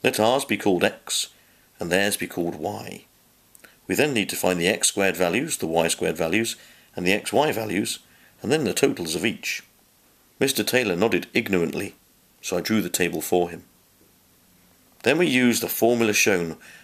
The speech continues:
where S X Y is this, and S X X is that, et cetera, and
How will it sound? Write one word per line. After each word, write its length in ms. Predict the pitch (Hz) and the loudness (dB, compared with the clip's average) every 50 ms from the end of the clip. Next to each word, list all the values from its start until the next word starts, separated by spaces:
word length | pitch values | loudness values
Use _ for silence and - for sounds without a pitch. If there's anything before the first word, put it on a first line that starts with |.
| - _ | -16 _
where 140 | - 92 80 - | -8 -6 -2 -2
S 200 | - 127 123 - | 0 0 2 0
X 200 | 139 - - - | 0 -2 -2 -2
Y 180 | 98 98 90 87 | 0 2 2 2
is 200 | 85 82 80 - | 2 0 -2 0
this, 560 | - 110 147 185 - - - - - - - | 0 0 0 0 0 0 2 0 0 -2 -4
and 120 | 101 110 | -4 -4
S 180 | - 107 - - | -4 -2 -2 -2
X 220 | - - - - | -4 -4 -4 -6
X 240 | 101 - - - - | -8 -6 -8 -8 -10
is 120 | 87 82 | -8 -4
that, 320 | - 95 117 135 - - - - _ _ _ _ _ | -4 -4 -4 -4 -6 -10 -12 -14 _ _ _ _ _
et 120 | - 95 - | -16 -10 -8
cetera, 460 | - 90 - - - - - - - - - - - - - _ - | -6 -6 -6 -6 -4 -6 -6 -6 -8 -14 -20 -20 -20 -20 -20 _ -14
and 140 | - - | -12 -6